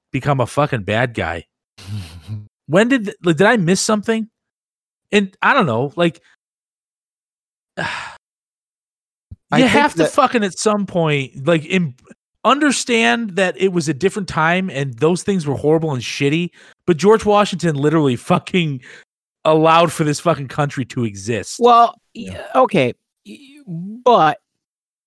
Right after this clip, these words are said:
Speaker 3: but he didn't have wooden teeth.
Speaker 2: Right. My son was telling me this story this week. It's crazy.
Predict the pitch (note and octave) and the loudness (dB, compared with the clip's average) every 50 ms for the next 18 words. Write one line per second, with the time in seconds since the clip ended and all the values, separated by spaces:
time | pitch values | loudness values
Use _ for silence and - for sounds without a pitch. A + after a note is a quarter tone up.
0 | _ _ _ _ _ _ - F#3 F#3 F3+ F#3+ F#3 D#3 A#2+ A#2+ A#2 - _ _ _ | _ _ _ _ _ _ -20 -18 -12 -4 0 0 0 0 -2 -4 -8 _ _ _
1 | _ _ _ _ _ _ _ _ _ _ _ _ _ _ _ _ _ _ _ _ | _ _ _ _ _ _ _ _ _ _ _ _ _ _ _ _ _ _ _ _
2 | _ _ _ _ _ _ _ _ _ _ _ _ _ _ _ - - F#3+ A3 A#3 | _ _ _ _ _ _ _ _ _ _ _ _ _ _ _ -2 0 2 2 2
3 | A3+ G3 - A3 G#3 F#3+ E3+ D#3+ E3 F3+ F3 D#3+ D3+ D#3 - - D#3 - - - | 0 -2 0 0 0 0 2 2 2 2 2 2 -2 -4 -4 -6 -6 -6 -8 -10
4 | - _ _ _ _ _ _ _ _ _ _ _ _ _ _ - A#2 G#2+ G2+ - | -16 _ _ _ _ _ _ _ _ _ _ _ _ _ _ -4 -2 -2 -2 -2
5 | A#2+ A#2+ A#2+ - - C#3+ C3+ B2 G#2 - - A#2+ A2 G#2+ G#2+ G#2 G2 G2 - - | -4 -4 -4 -2 -2 0 0 -2 -2 -4 -4 -4 -2 -2 -4 -4 -6 -8 -10 -8
6 | - A#2 A2 G#2 G2+ G2+ - - - A#2 G#2+ G2+ - - - _ _ _ _ _ | -6 -4 -2 -2 -4 -4 -6 -6 -4 -4 -4 -4 -8 -12 -20 _ _ _ _ _
7 | _ _ _ _ _ _ _ _ - - - - - D3 C#3 A2+ A2+ A#2 G2+ - | _ _ _ _ _ _ _ _ -10 -10 -4 0 2 2 2 2 0 -2 -4 -6